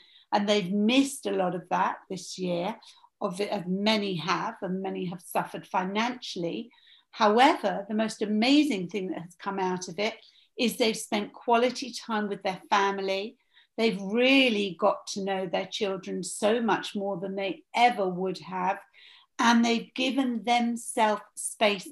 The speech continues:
and time. And one of the other really key things, they've slowed down. And slowing down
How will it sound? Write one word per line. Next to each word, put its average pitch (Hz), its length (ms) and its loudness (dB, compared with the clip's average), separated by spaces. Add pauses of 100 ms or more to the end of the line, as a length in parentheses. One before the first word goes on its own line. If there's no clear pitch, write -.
and 208 180 -4
time. 190 460 -2 (380)
And 214 200 2
one 233 160 4
of 226 100 -4
the - 160 -8
other 240 400 4 (100)
really 294 560 8
key 247 400 -4
things, 269 400 2 (320)
they've 202 240 2
slowed 202 720 2 (280)
down. 175 480 -4 (580)
And 220 160 2
slowing 285 760 8
down 254 640 0